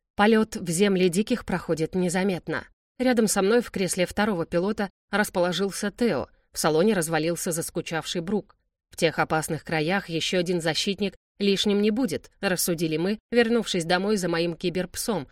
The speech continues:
чему сам он оказался невероятно рад,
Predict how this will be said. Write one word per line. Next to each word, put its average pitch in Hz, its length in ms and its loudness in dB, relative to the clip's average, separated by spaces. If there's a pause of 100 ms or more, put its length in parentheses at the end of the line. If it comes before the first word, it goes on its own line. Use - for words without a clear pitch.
(100)
чему 170 260 -4
сам 190 240 0
он 190 120 0
оказался 170 520 -2
невероятно 175 640 0
рад, 170 260 -4